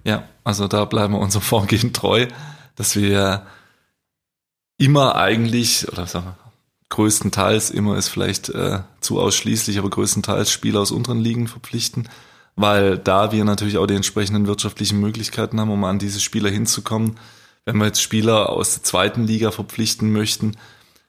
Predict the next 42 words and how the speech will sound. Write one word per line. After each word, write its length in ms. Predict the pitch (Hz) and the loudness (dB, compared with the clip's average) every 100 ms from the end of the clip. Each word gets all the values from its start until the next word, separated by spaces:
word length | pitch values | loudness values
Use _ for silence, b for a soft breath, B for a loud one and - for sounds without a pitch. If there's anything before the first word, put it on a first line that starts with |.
| B - | B -4
dann 160 | 95 | -2
ist 200 | 87 - | 0 -2
es 160 | 90 - | 0 0
so, 180 | 95 101 | 0 0
dass 200 | 98 - | 0 -2
die 100 | 101 | -4
sich 240 | 98 - | -2 -4
oftmals 360 | - - 101 - | -6 -4 -2 0
schon 180 | 101 | 0
in 140 | 101 101 | 0 0
einer 80 | 87 | 0
anderen 260 | 101 101 | 0 0
wirtschaftlichen 540 | 98 - 104 98 104 101 | -2 -4 -6 -6 -4 0
Dimension 460 | 101 95 101 107 | 0 0 0 0
bewegen, 360 | 107 95 98 101 | 0 0 0 0
als 160 | 95 | 0
das, 220 | - 98 101 | -2 -2 0
was 180 | - | 0
wir 100 | 104 | 2
leisten 520 | 98 95 98 - 101 - | 2 2 2 0 -4 -2
können 280 | 110 117 | 0 2
und 140 | 113 101 | 2 2
auch 140 | 95 | -2
das, 180 | 101 - | -4 -4
was 140 | 98 | -2
wir 80 | 98 | 0
leisten 440 | 98 95 98 - 95 | 2 2 0 -2 -2
wollen. 360 | 98 113 120 - _ _ _ _ _ _ _ - | 0 0 -2 -10 _ _ _ _ _ _ _ -4
Weil 120 | 107 | 0
wir 60 | |
da 100 | 101 | 2
einfach 240 | 98 98 107 | 2 0 0
in 100 | 104 | 2
der 60 | |
Gesamtentwicklung 640 | 95 98 101 104 104 - 104 | 2 0 0 -2 -4 -4 -4
des 160 | 101 - | -2 -4
Clubs 240 | 90 - | -4 -2
noch 80 | 101 | -2
nicht 160 | 101 | 0
so 160 | - 95 | -2 -2
weit 220 | 98 95 | -2 -2
sind. 240 | - 104 | -2 -4